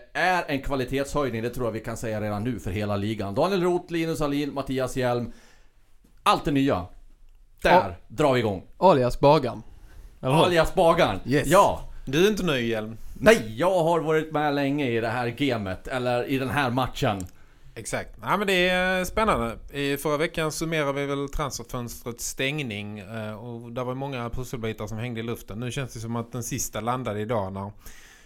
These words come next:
Speaker 3: finländaren Kemiläinen kom tillbaka från O S-firandet. Och honom har du träffat, Linus Alin.
Speaker 2: Ja, det har jag. Eh, där kommer en intervju med honom på, eh, H D punkt se och i, i tidningen för alla er som är,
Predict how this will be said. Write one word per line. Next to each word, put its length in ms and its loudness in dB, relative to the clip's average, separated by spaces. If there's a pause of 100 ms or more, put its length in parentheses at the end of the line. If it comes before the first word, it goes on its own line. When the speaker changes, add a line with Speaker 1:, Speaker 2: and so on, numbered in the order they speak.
(120)
Speaker 3:
finländaren 1160 -4
Kemiläinen 720 -2
kom 180 -8
tillbaka 400 -4
från 300 -10
O 140 -4
S-firandet. 760 -8
Och 200 -10 (420)
honom 240 -2
har 60 4
du 120 8
träffat, 360 2
Linus 260 0
Alin. 280 4 (420)
Speaker 2:
Ja, 100 4
det 60 6
har 240 8
jag. 220 8
Eh, 600 0
där 100 0
kommer 280 0
en 40 2
intervju 420 2
med 140 0
honom 480 0
på, 440 2
eh, 140 0
H 140 4
D 60 2
punkt 360 0
se 240 -4
och 240 -4
i, 280 -2
i 20 0
tidningen 720 4
för 140 0
alla 240 2
er 140 2
som 260 -4
är, 260 -2